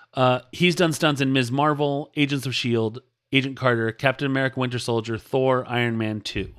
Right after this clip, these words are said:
Uh, and he was an actor in one episode of Grimm, one episode, one episode of Sons of Anarchy, and, uh, in the movie Planet Terror. Uh, and then, weirdly, sort of like we did, uh, for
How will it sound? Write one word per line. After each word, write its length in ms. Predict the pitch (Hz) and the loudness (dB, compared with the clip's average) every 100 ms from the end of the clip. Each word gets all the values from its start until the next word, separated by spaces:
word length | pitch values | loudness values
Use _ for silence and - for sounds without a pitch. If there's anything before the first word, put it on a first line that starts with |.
| - _ _ - - - _ _ _ - | -20 _ _ -20 -20 -20 _ _ _ 0
Uh, 340 | 120 113 113 | 4 4 0
and 320 | - 123 123 117 | -2 0 0 2
he 100 | 131 | 4
was 140 | 127 | 4
an 80 | 139 | 2
actor 260 | 135 123 | -2 0
in 160 | 139 127 | 0 2
one 140 | 131 | 2
episode 260 | 127 117 120 | 0 -2 -4
of 140 | 110 | -4
Grimm, 320 | 107 151 143 143 - | 0 2 4 2 -4
one 200 | 131 139 | 2 2
episode, 440 | 135 135 127 - - | 4 2 0 -4 -14
one 300 | - 139 160 | 0 2 2
episode 420 | 139 131 135 139 127 | 0 -2 2 2 0
of 160 | 117 | -4
Sons 240 | - 123 113 | -2 -2 -2
of 100 | 117 | -4
Anarchy, 600 | 131 131 123 123 117 120 - - - _ | -2 -2 -2 -2 -2 -6 -20 -20 -20 _
and, 380 | 135 135 131 - _ | 0 2 0 -6 _
uh, 160 | - 123 | -2 0
in 140 | 127 131 | 2 2
the 60 | |
movie 260 | 127 123 123 | 2 2 2
Planet 500 | 120 135 120 120 - | 0 -2 -2 -2 -8
Terror. 540 | - 107 90 - 113 _ _ _ _ _ _ _ _ _ _ _ - | -4 -4 -4 -16 -20 _ _ _ _ _ _ _ _ _ _ _ -6
Uh, 260 | 117 110 117 _ - | -2 -2 -4 _ -2
and 160 | 135 | 4
then, 320 | 156 156 151 - _ _ _ _ _ _ _ _ _ | 6 6 2 -4 _ _ _ _ _ _ _ _ _
weirdly, 720 | 120 156 214 190 143 127 147 135 - - | 0 2 2 2 2 2 2 -4 -18 -4
sort 200 | 180 190 | 0 2
of 80 | 180 | 2
like 160 | 175 | 2
we 120 | 170 | 2
did, 260 | 147 151 143 | 2 2 2
uh, 320 | 147 131 120 | -2 -2 -2
for 320 | 117 143 135 | -2 -2 -2